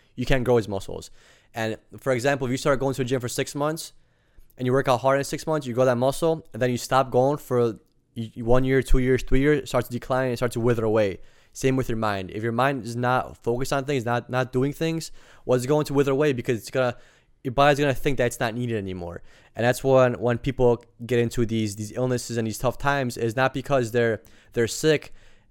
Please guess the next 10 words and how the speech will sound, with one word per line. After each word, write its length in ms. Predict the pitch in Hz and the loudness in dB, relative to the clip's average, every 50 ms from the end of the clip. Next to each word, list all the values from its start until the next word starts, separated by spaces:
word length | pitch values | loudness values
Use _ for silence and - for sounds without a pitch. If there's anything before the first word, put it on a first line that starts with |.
| _ _ _ _ _ _ _ - | _ _ _ _ _ _ _ -12
It's 120 | 123 127 | -10 -6
because 460 | 131 143 139 - 143 139 139 127 117 | -6 -4 0 4 4 4 4 4 2
they 140 | 120 131 127 | 2 0 0
kind 240 | - - 143 131 127 | 2 0 0 2 2
of 340 | 123 120 117 107 - - - - - - - | 2 2 2 0 -4 -10 -20 -20 -20 -18 -16
just 480 | 123 - 127 120 120 113 - - - - - - - _ _ _ _ _ _ - | -4 0 2 2 2 0 -2 -6 -14 -18 -20 -20 -20 _ _ _ _ _ _ 0
almost, 240 | 135 147 160 156 | 2 2 2 4
like, 140 | - 170 135 | 2 2 2
lost 340 | 117 120 123 135 139 135 - - | 4 4 6 6 6 8 10 10
hope 340 | 139 131 160 190 - - | 10 10 10 6 4 2